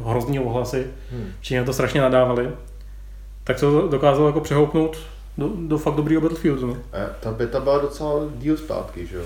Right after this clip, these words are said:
Speaker 2: To nebylo jako, že by vyšla beta, eh, v červenci
Speaker 1: Červenci,
Speaker 2: a
Speaker 1: eh, bylo to později v červenci.
Speaker 2: Jo,
Speaker 1: Než
Speaker 2: ale,
Speaker 1: v červenci
Speaker 2: ale
Speaker 1: bylo, bylo to tak, myslím,
Speaker 2: Kdy vyšel Battlefield pětka vlastně?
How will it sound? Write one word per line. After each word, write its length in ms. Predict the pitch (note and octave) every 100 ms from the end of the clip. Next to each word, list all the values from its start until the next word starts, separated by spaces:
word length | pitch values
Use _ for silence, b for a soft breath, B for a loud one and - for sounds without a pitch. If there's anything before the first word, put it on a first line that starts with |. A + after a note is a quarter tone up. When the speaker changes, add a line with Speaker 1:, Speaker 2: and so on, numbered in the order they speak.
| E2+
Speaker 2:
To 60 |
nebylo 380 | G2 G2 A#2 A2
jako, 200 | G2+ G#2
že 100 | G2+
by 120 | G#2
vyšla 300 | G2 F#2+ -
beta, 500 | G#2 G2 G#2+ G2 F#2+ B B B G#2
eh, 40 | G2 G2 F#2+ F2+
v 40 | F#2+ F#2+ F#2 F#2 F2+ -
červenci 480 | - G2 G2+ C#3 -
Speaker 1:
Červenci, 320 | F#3 G3 -
Speaker 2:
a 260 | G2 G2 F#2+ G2+ G#2+
Speaker 1:
eh, 40 | A2 A2+ C3
bylo 180 | C#3
to 80 | F3+
později 440 | G3+ G3+ F3+ C#3 A#2
v 120 | -
červenci. 440 | B2+ A#2+ A#2+ A#2+ - - - - - -
Speaker 2:
Jo, 120 | A2 G2 - G#2+
Speaker 1:
Než 100 | A#2
Speaker 2:
ale, 80 |
Speaker 1:
v 40 | B2
červenci 280 | C#3 C3 C#3+
Speaker 2:
ale 20 |
Speaker 1:
bylo, 220 | C#3+ E3+
bylo 160 | D3 D3
to 140 | D#3+
tak, 140 | D#3
myslím, 380 | D3+ C3 D#3 C#3 -
Speaker 2:
Kdy 140 | F#2+ B2
vyšel 240 | C#3 D#3+
Battlefield 440 | C3+ B2 - A2+
pětka 280 | G#2+ G#2+ -
vlastně? 300 | G#2 G2+ G#2